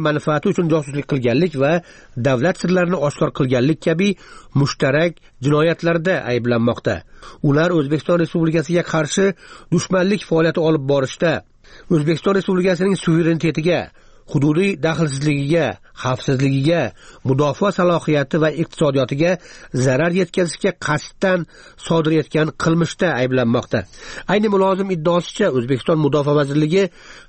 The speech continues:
shaxsiy tarkibidagi o'nga yaqin polkovnik va general rutbasidagi zobit ham ayni ish figuranti sifatida hibsga olingan. Hibsga olingan zobitlarning uyushgan tarzda Rossiya manfaatlari uchun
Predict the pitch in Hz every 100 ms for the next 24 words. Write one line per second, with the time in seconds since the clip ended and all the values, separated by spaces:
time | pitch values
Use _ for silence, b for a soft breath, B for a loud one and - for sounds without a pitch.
0 | - 143 123 180 180 170 175 175 185 185
1 | 175 175 170 160 170 143 160 147 185 170
2 | 139 147 170 B B B 123 117 143 143
3 | 135 160 175 170 - 190 156 175 170 170
4 | 143 131 131 156 165 175 B B B -
5 | 143 170 180 180 - - 151 147 131 117
6 | 147 131 135 131 135 120 151 139 143 147
7 | 120 - B B - 185 - 208 202 190
8 | 190 175 185 180 190 190 180 - 180 160
9 | 160 160 160 151 180 160 160 151 165 151
10 | 170 180 - 175